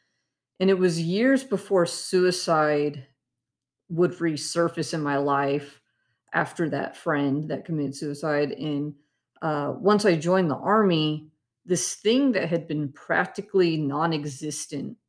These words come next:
suddenly became overwhelmingly common. We all know about the twenty-two a day in the veteran realm, but thousands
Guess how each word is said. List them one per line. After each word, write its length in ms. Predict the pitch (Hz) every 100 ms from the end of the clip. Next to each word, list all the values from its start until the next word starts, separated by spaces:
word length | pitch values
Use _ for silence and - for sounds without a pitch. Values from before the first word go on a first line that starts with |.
| _
suddenly 520 | - - 170 165 160
became 640 | 147 160 - 160 147 151 139
overwhelmingly 1040 | 170 170 160 175 151 147 151 147 151 156 170
common. 640 | - - - - - 180
We 120 | 170
all 220 | 160 160 160
know 160 | 156
about 320 | 151 156 147
the 80 | 170
twenty-two 640 | 160 - 170 165 160 - 165
a 60 |
day 280 | 165 160 160
in 120 | 156
the 80 | 151
veteran 500 | 156 151 156 151 156
realm, 280 | 151 151 165 - _ _ _ -
but 360 | 170 - - _ _ _
thousands 1200 | - - - - 208 254 220 180 160 143 139 -